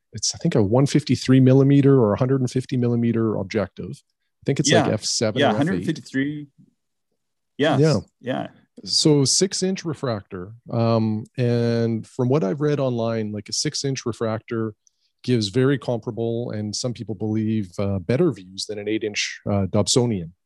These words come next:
Speaker 1: Uh, again, the Dobsonian has
Speaker 2: Yep.
Speaker 1: that central obstruction,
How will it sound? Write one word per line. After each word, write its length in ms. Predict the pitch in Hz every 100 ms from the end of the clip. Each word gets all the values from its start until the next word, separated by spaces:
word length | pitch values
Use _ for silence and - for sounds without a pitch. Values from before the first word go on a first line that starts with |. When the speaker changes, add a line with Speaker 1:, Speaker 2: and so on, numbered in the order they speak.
| -
Speaker 1:
Uh, 260 | 92 92 -
again, 580 | 113 - - 113 101 98
the 80 |
Dobsonian 580 | 110 110 95 135 131 127
has 100 | 117
Speaker 2:
Yep. 80 | -
Speaker 1:
that 160 | 104 -
central 360 | 110 101 98
obstruction, 800 | 87 - 180 160 - 143 139 127